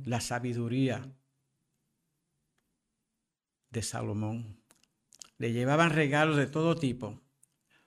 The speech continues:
con tal de que Salomón le diera a ellos un momentito para sentarse con él y probarlo en todo lo que tenía que ver con sabiduría. Y en ningún momento falló.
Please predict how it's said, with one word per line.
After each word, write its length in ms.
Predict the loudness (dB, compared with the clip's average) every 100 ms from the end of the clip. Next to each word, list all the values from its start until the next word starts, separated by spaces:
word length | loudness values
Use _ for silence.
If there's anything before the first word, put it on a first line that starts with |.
| _
con 240 | -2 0 2
tal 240 | 2 2
de 100 | 2
que 140 | -2 -4
Salomón 540 | -2 0 2 4 4
le 100 | 4
diera 380 | 2 2 2 0
a 140 | -2 0
ellos 320 | 2 0 -4 -10 -20 _ _ _
un 140 | -2 0
momentito 680 | 2 0 0 -2 -4 -10 -12 _ -20 _ _ _ -4
para 200 | -4 -2
sentarse 500 | -4 -2 -2 -2 -4
con 240 | -2 -2
él 280 | -4 -8 -16 _ _ _ _ _ _ _ _ _ -2
y 120 | 0
probarlo 420 | 0 0 2 2
en 220 | 2 0
todo 600 | 0 2 2 -2 -6 -14 _ _ _ -10
lo 160 | -8
que 120 | -6
tenía 340 | -8 -6 -6 -4
que 100 | -2
ver 160 | -2
con 140 | -4 -8
sabiduría. 800 | -6 -6 -4 -4 -4 -6 -8 -12 _ _ _ _ _ _ _ _ _ _ _ _ _ _ _ _ -20 _
Y 140 | 6
en 140 | 6 6
ningún 380 | 2 2 2
momento 420 | 4 2 0 -2 -6
falló. 340 | -6 -8 -8